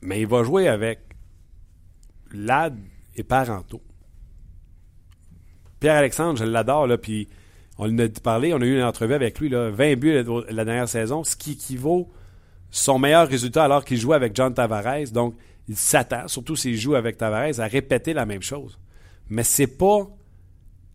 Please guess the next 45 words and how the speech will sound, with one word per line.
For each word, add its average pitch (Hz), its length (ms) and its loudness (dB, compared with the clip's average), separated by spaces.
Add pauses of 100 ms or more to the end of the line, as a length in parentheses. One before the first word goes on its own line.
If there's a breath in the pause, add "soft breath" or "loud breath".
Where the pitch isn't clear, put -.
(180)
c'est - 160 -2
pas 196 220 4
l'élite 156 340 2
de 151 60 -4
la 139 60 2
Ligue 139 100 0
nationale 131 300 -2
de 131 60 2
hockey. 120 220 0
Je 104 60 -6
pense 160 180 0
que 139 100 -2
Pierre 123 240 0
Ma-, 139 280 -2
euh, 120 180 -2
Pierre-Alexandre 139 460 0
sera 127 100 -4
pas 143 120 0
fâché 127 300 0
de 156 60 -4
m'entendre 127 320 -4
dire 113 140 -6
ça. 165 100 -2 (520 loud breath)
Il 123 120 0
a 127 60 6
atta-, 123 240 0
dû 113 120 -2
attendre 147 320 2
le 117 80 -2
deux 123 160 2
juillet 120 240 2
pour 127 140 -12
signer 131 180 -4
son 123 100 -6
contrat, 113 260 -6
et - 40 -6
cetera. 123 240 -6
Tu - 80 -14
comprends-tu ? 120 300 -4
C'est, - 180 -6 (440 soft breath)
il 120 100 0
joue 120 140 0
pas 196 160 2
avec 127 300 0
Eberle. 123 440 4